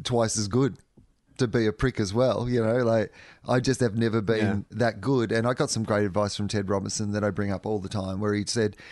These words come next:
Speaker 1: "It's everybody's day at work." So the makeup person and
Speaker 2: Mm.
Speaker 1: the camera person and everybody's involved in putting it on, it's their day at work as well. And so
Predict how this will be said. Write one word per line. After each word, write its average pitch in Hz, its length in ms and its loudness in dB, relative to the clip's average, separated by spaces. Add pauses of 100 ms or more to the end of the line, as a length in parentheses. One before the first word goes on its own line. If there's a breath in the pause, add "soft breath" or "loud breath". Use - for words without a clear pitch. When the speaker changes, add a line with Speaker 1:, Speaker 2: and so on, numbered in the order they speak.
(140 loud breath)
Speaker 1:
"It's - 180 -4
everybody's 107 540 0
day 95 180 0
at 90 80 -4
work." 90 380 -6 (180)
So 123 220 0
the 117 80 0
makeup 139 380 2
person 123 340 2
and 113 100 2
Speaker 2:
Mm. 110 40 0
Speaker 1:
the 110 40 0
camera 113 320 0
person 113 460 0
and 104 180 0 (300 loud breath)
everybody's 123 480 0
involved 110 360 0
in 107 80 0
putting 107 220 -2
it 104 100 0
on, 98 220 0
it's 113 160 -4
their 113 160 0
day 107 220 2
at - 80 -4
work 107 240 0
as 90 160 -4
well. 98 400 -2
And 110 200 -2
so 104 280 2